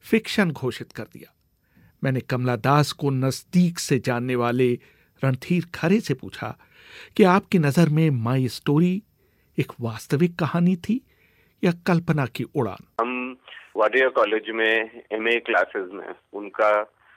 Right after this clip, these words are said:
Speaker 2: कविता मैंने पढ़ाया था। एमए स्टूडेंट्स का पहले प्रश्न ये था, हम तो कविता पढ़ रहे थे, किंतु उनका जो कथा जो है सब लिखे हुए हैं,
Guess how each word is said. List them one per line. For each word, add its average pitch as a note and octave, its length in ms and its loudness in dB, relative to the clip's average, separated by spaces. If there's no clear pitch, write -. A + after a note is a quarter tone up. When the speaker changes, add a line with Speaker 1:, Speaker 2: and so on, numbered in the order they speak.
Speaker 2:
कविता G#2+ 500 0
मैंने G#2+ 280 -4
पढ़ाया F#2+ 460 2
था। - 480 -4
एमए A#2+ 180 2
स्टूडेंट्स B2+ 500 -2
का C3 80 0
पहले A#2+ 340 2
प्रश्न B2 400 -2
ये A#2 240 0
था, - 380 -6
हम G2+ 80 -6
तो C3 120 -8
कविता D#3 400 0
पढ़ A2 160 0
रहे E2+ 140 -4
थे, A2+ 180 -8
किंतु A#2+ 260 -8
उनका B2 340 -2
जो A#2+ 160 -2
कथा - 380 0
जो G2 180 -2
है G2 80 -8
सब A2 220 -6
लिखे G2 240 -4
हुए F2 140 -4
हैं, D2+ 120 -12